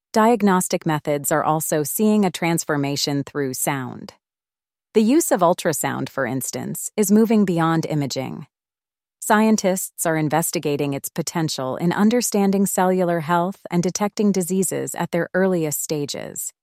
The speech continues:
paving the way for earlier interventions and more effective treatments. Looking ahead, the potential applications of sound in cellular health are vast and incredibly exciting. We're venturing into territories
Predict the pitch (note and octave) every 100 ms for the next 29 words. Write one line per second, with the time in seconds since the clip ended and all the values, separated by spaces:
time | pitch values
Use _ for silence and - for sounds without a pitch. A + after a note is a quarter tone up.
0 | _ _ - A3+ A#3 A3+ G#3+ G3 G3 F#3+
1 | - D3+ E3 F3 F3+ F3+ E3+ D#3+ D#3+ D#3
2 | D#3 D#3+ D3 D3+ - - F#3+ G3 G#3 G3
3 | - D#3 - C#3+ - C#3 - C3+ - -
4 | - _ _ _ _ _ _ _ C4+ -
5 | D#4+ F3+ D#3 F3+ C3 B2+ - _ - G3+
6 | A3 B3+ C#4+ C#4+ A#3 G#3+ G3 F#3 F3 -
7 | E3 C#3+ - D#3 D3+ D#3 D3 C#3 - D3+
8 | D#3 C#3+ C#3 C3 C3+ C3 - D#3 D3+ C3+
9 | D#3 C3+ C3+ - - - F3 E3 - -
10 | A3+ A3 D3 D3 C3+ - - C3+ C3 -
11 | - - _ _ _ _ _ - G3+ B3
12 | G#3+ B3 - C#4 C4 A3+ G#3 E3+ F3+ F3
13 | E3 D3 C3 C3 D3+ -